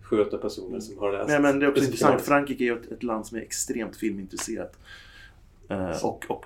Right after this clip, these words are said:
Speaker 2: verkligen duktiga på att verbalisera, tror jag också, vissa visioner.
Speaker 1: Ja,
Speaker 2: Även om
Speaker 1: precis.
Speaker 2: de också gör
Speaker 1: Precis, men det
Speaker 2: mycket.
Speaker 1: kanske skulle finnas anledning att inspireras även av deras beslutsprocesser i det.
Speaker 2: Eh,
Speaker 1: Eftersom det ändå,
Speaker 2: ja.
Speaker 1: eftersom det ändå har ett
Speaker 2: Ja.
Speaker 1: filmiskt samtal
Speaker 2: Absolut.
Speaker 1: så pass tidigt, liksom, i det där.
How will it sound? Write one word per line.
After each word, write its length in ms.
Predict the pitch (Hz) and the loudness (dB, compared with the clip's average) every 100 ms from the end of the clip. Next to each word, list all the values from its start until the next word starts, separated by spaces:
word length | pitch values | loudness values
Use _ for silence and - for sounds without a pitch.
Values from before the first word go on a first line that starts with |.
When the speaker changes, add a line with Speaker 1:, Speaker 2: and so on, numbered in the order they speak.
| 117 | 0
Speaker 2:
verkligen 380 | 110 107 107 104 | 0 0 -6 -4
duktiga 300 | 104 - 101 | -6 -6 -8
på 120 | 98 | -6
att 60 | |
verbalisera, 760 | 104 101 104 104 - 120 110 98 | -6 -4 -4 -2 -2 -2 -2 -4
tror 160 | - | -4
jag 60 | 98 | -6
också, 280 | - 101 95 - - | -6 -10 -10 -16 -16
vissa 240 | 107 - 95 | -10 -8 -6
visioner. 420 | 92 - - - - | -8 -10 -12 -14 -6
Speaker 1:
Ja, 320 | 143 147 131 | 4 8 10
Speaker 2:
Även 60 | 131 143 | 12 12
om 60 | |
Speaker 1:
precis. 100 | 156 | 12
Speaker 2:
de 60 | 170 | 12
också 200 | 185 185 | 12 12
gör 280 | 139 113 - - - - - | 12 12 6 -8 -20 -20 6
Speaker 1:
Precis, 200 | 143 123 | 10 10
men 60 | 123 | 10
det 60 | |
Speaker 2:
mycket. 100 | 120 139 | 10 10
Speaker 1:
kanske 140 | 131 | 10
skulle 160 | 127 120 | 8 8
finnas 420 | 123 117 117 - | 10 8 6 -2
anledning 380 | - 117 107 104 | 2 6 6 6
att 280 | 123 - - | 4 0 0
inspireras 460 | 127 113 120 107 | 2 4 4 4
även 200 | 117 107 | 6 4
av 100 | 104 | 4
deras 320 | 104 104 - - | 4 2 0 -6
beslutsprocesser 880 | 110 123 117 120 - 110 - 95 | 0 4 4 0 -4 -4 -4 -4
i 40 | 98 | -2
det. 180 | 98 98 - | -4 -8 0
Speaker 2:
Eh, 120 | 127 | 2
Speaker 1:
Eftersom 280 | 117 113 117 | 2 6 8
det 60 | 113 | 10
ändå, 160 | 107 | 8
Speaker 2:
ja. 220 | 131 107 - - - 123 | 6 4 -4 -18 -6 -4
Speaker 1:
eftersom 220 | 120 113 | 4 8
det 60 | 110 | 8
ändå 180 | 107 104 | 8 6
har 220 | 110 104 | 6 4
ett 60 | 101 | 4
Speaker 2:
Ja. 60 | 120 | 2
Speaker 1:
filmiskt 260 | 107 104 | 4 4
samtal 420 | 120 110 - 90 95 | 4 0 0 0 8
Speaker 2:
Absolut. 480 | 151 - - 143 143 | 8 8 0 2 2
Speaker 1:
så 100 | 123 | 2
pass 200 | 110 - | 2 4
tidigt, 300 | 110 92 87 | 2 2 -2
liksom, 240 | 101 98 | -6 -4
i 60 | 95 | -6
det 80 | 95 | -6
där. 200 | 95 | -8